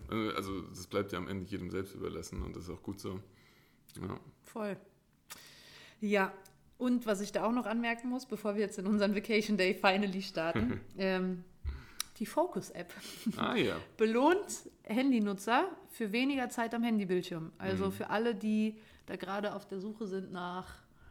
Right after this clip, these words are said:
Speaker 2: Anreizen oder Motivation, das Handy öfter wegzulegen, die kostenlose P H O C U S, also Focus-App, wie Phone, aber mit Focus kombiniert,
Speaker 1: Ah.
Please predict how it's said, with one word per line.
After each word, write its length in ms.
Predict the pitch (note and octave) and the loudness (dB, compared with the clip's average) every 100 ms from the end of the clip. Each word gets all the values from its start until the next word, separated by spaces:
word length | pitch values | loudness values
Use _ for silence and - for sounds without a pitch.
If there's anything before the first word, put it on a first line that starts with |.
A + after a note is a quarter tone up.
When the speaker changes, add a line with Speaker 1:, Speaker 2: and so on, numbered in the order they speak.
| - - - - - - - | -18 -18 -18 -18 -20 -20 -2
Speaker 2:
Anreizen 920 | G3 A#3 A#3 F#3+ F#3+ G3 - G#3 G3+ F#3+ | 0 2 2 0 0 -2 -4 -2 -2 0
oder 160 | F#3+ | 0
Motivation, 720 | F#3 F3+ F#3+ F3+ F#3 G#3 G#3 | 0 -2 -2 -2 -2 -2 0
das 140 | F#3+ G3+ | 0 0
Handy 220 | G3 F#3+ | 0 0
öfter 280 | F#3+ F#3+ F3+ | -4 -4 -4
wegzulegen, 720 | G#3 - F3 E3+ E3+ A#3 C#4 - - - _ _ | -6 -6 -4 -2 0 0 -2 -8 -20 -20 _ _
die 60 | - | -18
kostenlose 760 | - G#3+ G#3+ G#3+ G#3 G#3+ G3+ | -2 -2 0 -2 0 0 0
P 400 | G3+ - A3 A3+ | -4 -4 0 0
H 380 | G3+ G3 G3+ - | 0 0 0 0
O 220 | F#3+ G#3 G#3+ | -2 -2 -2
C 340 | - G3+ F#3+ | -4 -4 -4
U 200 | G3 F#3+ | -4 -6
S, 380 | - G3 - - - | -6 -6 -8 -10 -10
also 180 | E3 | -12
Focus-App, 840 | F3 - G#3 G#3 E3+ - - A3 - - - - F#3+ | -12 -6 -4 -4 -8 -8 -6 -6 -8 -18 -18 -14 -10
wie 140 | G3 F3+ | -8 -8
Phone, 500 | - G3 G3 A3+ D4 - | -4 -2 0 0 -4 -8
aber 160 | E3+ E3 | -10 -10
mit 180 | E3 - | -10 -10
Focus 360 | G3 F#3+ E3 | -8 -8 -12
kombiniert, 460 | - E3+ E3+ G3+ A#3 - | -10 -8 -6 -6 -8 -10
Speaker 1:
Ah. 140 | - | -12